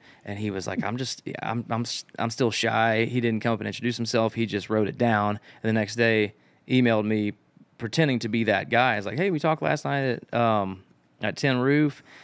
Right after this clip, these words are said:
and I've been coming to visit. I love Revival. I love Whiskey Jam. Love to play your show." It's like, "Dude, heck yeah, let's, let's make it happen."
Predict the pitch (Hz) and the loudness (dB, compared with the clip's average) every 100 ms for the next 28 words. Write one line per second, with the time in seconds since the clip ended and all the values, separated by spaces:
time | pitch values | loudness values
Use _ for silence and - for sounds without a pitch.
0 | - - 117 113 107 110 101 120 110 110 | -8 0 2 2 2 0 -2 -4 -4 0
1 | 151 147 127 104 104 101 110 151 143 127 | 2 2 2 0 -2 -2 0 2 2 0
2 | 107 104 92 147 - 139 135 120 107 - | -2 -4 0 0 0 0 0 2 0 -2
3 | 110 101 101 151 143 127 110 107 202 202 | -2 -2 0 2 4 2 0 -2 0 0
4 | 185 190 190 165 123 - - 127 135 127 | 0 -2 0 2 0 -4 -4 -2 -2 0
5 | 139 147 113 | 0 0 -2